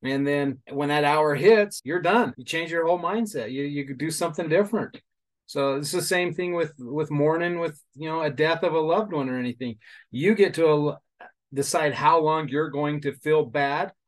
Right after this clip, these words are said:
or how grateful you are that you got to spend that time with that loved one. And think of the positive things. Somewhere in between, everyone fills, you know, fills into that area. But you are the,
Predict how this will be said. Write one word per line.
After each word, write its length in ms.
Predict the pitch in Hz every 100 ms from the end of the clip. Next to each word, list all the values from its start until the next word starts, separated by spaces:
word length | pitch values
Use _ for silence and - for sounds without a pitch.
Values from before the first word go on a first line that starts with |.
| _ _
or 480 | 196 180 143 147 190 _ _ _ _ _ _ _
how 220 | - 156
grateful 520 | 165 151 214 214 165 160
you 180 | 165
are 220 | 147 156 175
that 200 | 147 151
you 80 |
got 160 | 151 156
to 80 | 151
spend 480 | - 160 165 165 151 _ _
that 200 | 143 156
time 240 | - 151 151
with 160 | 156
that 180 | 151 147
loved 240 | 165 220 143
one. 220 | 98 82 _ _ _ _ _ -
And 140 | 139
think 200 | 143 151
of 80 | 151
the 80 | 147
positive 480 | 160 208 220 143 117
things. 300 | 104 - -
Somewhere 480 | - 175 185 208 208
in 120 | 208
between, 680 | 202 - 240 226 170 180 160
everyone 460 | 147 156 151 147 143
fills, 440 | 156 156 143 113 117
you 100 | 143
know, 180 | 123 -
fills 260 | - 156 135
into 340 | 127 98 -
that 220 | 110 104 98
area. 360 | 123 117 98 - _
But 100 | - 131
you 460 | 147 226 254 143
are 220 | 117 131
the, 260 | 127 127 110